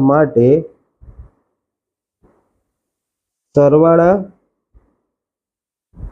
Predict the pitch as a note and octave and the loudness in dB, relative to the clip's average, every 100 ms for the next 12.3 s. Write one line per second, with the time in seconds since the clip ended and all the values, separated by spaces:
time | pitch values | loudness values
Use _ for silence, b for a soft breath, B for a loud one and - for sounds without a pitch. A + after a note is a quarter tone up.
0 | - B2+ B2 C3 C3+ D3+ D3+ D3 E3+ F#3 | -2 0 2 0 0 0 0 2 2 2
1 | F#3+ - _ _ _ _ _ _ _ _ | 0 -8 _ _ _ _ _ _ _ _
2 | _ _ _ - _ _ _ _ _ _ | _ _ _ -20 _ _ _ _ _ _
3 | _ - G#2+ C#3 D3+ D3 F3 F3 D#3 A2+ | _ -4 0 2 2 2 2 2 0 -2
4 | F#2 G#2 _ _ _ _ _ _ _ _ | -8 -14 _ _ _ _ _ _ _ _
5 | _ _ _ _ _ _ _ _ - D#3 | _ _ _ _ _ _ _ _ -4 -4
6 | D#3 D3 D3 E3+ F#3+ G3 F#3+ G3+ G#3 F#3 | 0 2 2 2 2 2 2 2 2 2
7 | F3+ F#3+ F#3+ - _ _ _ _ _ _ | 0 0 -4 -18 _ _ _ _ _ _
8 | _ _ _ _ _ F3 F3+ F#3 F#3+ F#3 | _ _ _ _ _ 0 0 4 4 2
9 | - A#2+ G#2 G2+ _ _ _ _ A2+ A#2+ | -2 -6 -6 -8 _ _ _ _ -6 -2
10 | D3+ F3 G3 F#3+ - _ _ _ A#2+ A#2 | 0 2 0 -4 -20 _ _ _ -6 0
11 | B2+ D3 B2+ A#2 A#2 D3 D#3+ F#3 F#3+ G#3 | 2 2 0 0 2 2 2 2 2 0
12 | G3 F3 | 2 2